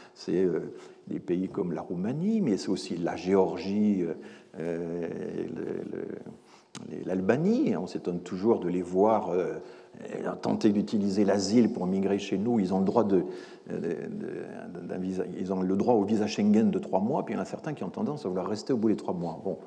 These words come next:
Mais ils font partie de cette bosse, hein, de ces pays qui sont à niveau cinq, euh, et qui ont une propension à migrer forte, avec quelques débuts de moyens pour le faire.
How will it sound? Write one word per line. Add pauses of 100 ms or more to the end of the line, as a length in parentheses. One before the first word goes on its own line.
(360)
Mais
ils
font
partie (300)
de (100)
cette
bosse,
hein,
de
ces
pays (260)
qui
sont
à
niveau
cinq, (480)
euh,
et
qui
ont
une
propension
à
migrer
forte,
avec
quelques
débuts
de
moyens
pour
le
faire.